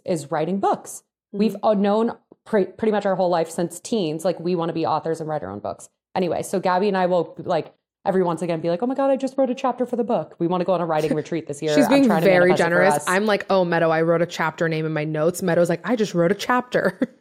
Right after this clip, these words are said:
Speaker 2: So
Speaker 1: <laughs> I, I
Speaker 2: you're being
Speaker 1: have sent you
Speaker 2: generous.
Speaker 1: literally one chapter. You know what I mean? But I have a couple essays collected. Anyway, the very, very first time I met with Anna Maria,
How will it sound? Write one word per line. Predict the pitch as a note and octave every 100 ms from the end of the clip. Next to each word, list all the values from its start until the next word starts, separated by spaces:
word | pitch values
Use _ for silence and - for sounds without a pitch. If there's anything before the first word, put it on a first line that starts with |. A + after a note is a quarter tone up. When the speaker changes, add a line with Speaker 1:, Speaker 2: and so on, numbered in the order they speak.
| _
Speaker 2:
So | - E3
Speaker 1:
<laughs> |
I, | E4
I | - G#4+ C4 C4 C#4
Speaker 2:
you're |
being | A3+ A3+
Speaker 1:
have | A3
sent | D4 G#3+
you |
Speaker 2:
generous. | C#4 B3+ A3+
Speaker 1:
literally | A#3 A3+ A3 A3
one | G3 F#3 F3+
chapter. | F#3 F3 - A2 - _ _
You | A#3
know | G3+
what |
I | G3
mean? | G3+
But | A3
I | A#3+
have | A#3
a | B3
couple | A#3 G3+
essays | F3 F3+ E3+ D#3+
collected. | - D3+ - G#2+ -
Anyway, | G3 E3+ A2 - _ _ _ _ _ -
the | D#3+
very, | D3+ F#3 F#3 G#3+ A#3
very | D#3 E3+ E3+ E3
first | - E3+ E3+
time | - D#3+ D#3+
I | - E3
met | D#3+ F3
with | -
Anna | D#3+ D#3
Maria, | D#3+ D#3+ F2+ C3